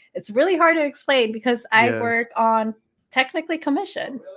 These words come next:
Speaker 1: Technically, like, I, if I bring in a job, I get fifty percent of what I make. If he gives me
Speaker 2: Okay.
Speaker 1: something, I make forty percent of what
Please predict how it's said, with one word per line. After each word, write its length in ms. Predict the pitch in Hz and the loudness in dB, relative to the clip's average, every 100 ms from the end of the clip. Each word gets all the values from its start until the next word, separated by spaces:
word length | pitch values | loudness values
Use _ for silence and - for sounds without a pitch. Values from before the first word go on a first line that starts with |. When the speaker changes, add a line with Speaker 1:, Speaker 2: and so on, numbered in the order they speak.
| - _ _ _ - | -20 _ _ _ 0
Speaker 1:
Technically, 640 | 285 285 320 320 311 311 | 0 0 -4 -2 -2 0
like, 380 | 277 247 240 - _ - | 2 0 -2 -12 _ -2
I, 440 | 220 240 254 247 226 _ _ _ - | 0 0 0 -4 -6 _ _ _ -4
if 140 | 247 | 0
I 140 | 233 254 | 0 0
bring 240 | 302 285 | -2 -2
in 120 | 277 | -2
a 60 | 262 | -2
job, 280 | 226 220 220 | 0 0 0
I 80 | 208 | -4
get 180 | 214 214 | -4 -6
fifty 200 | 214 214 | -10 -8
percent 300 | 214 220 190 | -10 -8 -10
of 80 | |
what 100 | 175 180 | -10 -12
I 40 | |
make. 260 | - - - - - _ - _ - | -14 -16 -20 -20 -20 _ -20 _ -6
If 160 | 208 | -6
he 140 | - 254 | -4 -4
gives 220 | 262 247 | -2 -2
me 100 | 240 | -4
Speaker 2:
Okay. 20 | 240 | -2
Speaker 1:
something, 400 | 233 226 220 214 | -2 -2 -4 -4
I 60 | |
make 180 | 185 208 | -6 -10
forty 200 | - 190 180 | -8 -6 -8
percent 340 | 190 - 170 | -12 -10 -10
of 120 | 165 - | -10 -6
what 320 | 160 160 | -6 -6